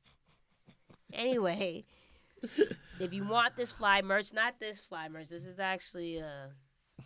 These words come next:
Speaker 2: limited edition.
Speaker 1: Yes, if you live in New York City,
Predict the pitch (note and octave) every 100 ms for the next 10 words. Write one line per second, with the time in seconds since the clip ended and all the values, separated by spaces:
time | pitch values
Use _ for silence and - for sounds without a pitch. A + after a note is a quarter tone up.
0 | _ _ _ - B2+ C3 C3 A2+ G2+ A#2+
1 | - A2+ E3+ F3 E3+ D#3+ - E3 D3 D#3
2 | D#3+ E3 F3 F3 F3 E3+ E3 E3 - -
3 | E3+ D#3+ D#3